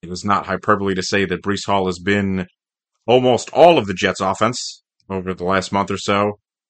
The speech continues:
So it'll be interesting, Kev, to see how this offense functions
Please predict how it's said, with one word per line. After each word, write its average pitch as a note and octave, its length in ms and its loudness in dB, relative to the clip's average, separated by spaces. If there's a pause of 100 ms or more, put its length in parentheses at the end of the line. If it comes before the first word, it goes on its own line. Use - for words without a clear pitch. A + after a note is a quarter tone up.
(180)
So - 160 -6
it'll G#2+ 100 -2
be G#2+ 140 -4
interesting, A#2 400 -6
Kev, A#2 320 -2
to G#2 80 -10
see A#2+ 540 -6 (440)
how A2+ 220 4
this A2 260 -2
offense - 680 -4 (100)
functions A#2+ 840 -4